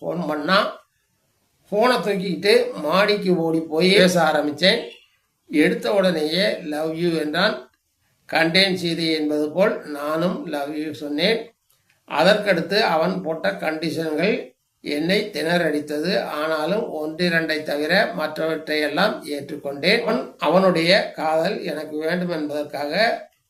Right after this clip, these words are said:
ஒத்துக்கொண்டேன். எங்கள் காதலில் போனிலேயே வளர்ந்தது. ஒரு சில நாளிலேயே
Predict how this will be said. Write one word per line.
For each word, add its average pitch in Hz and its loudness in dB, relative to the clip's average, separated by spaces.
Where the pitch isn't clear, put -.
ஒத்துக்கொண்டேன். 147 0
எங்கள் 220 2
காதலில் 190 6
போனிலேயே 190 6
வளர்ந்தது. 165 0
ஒரு 220 6
சில 208 4
நாளிலேயே 175 2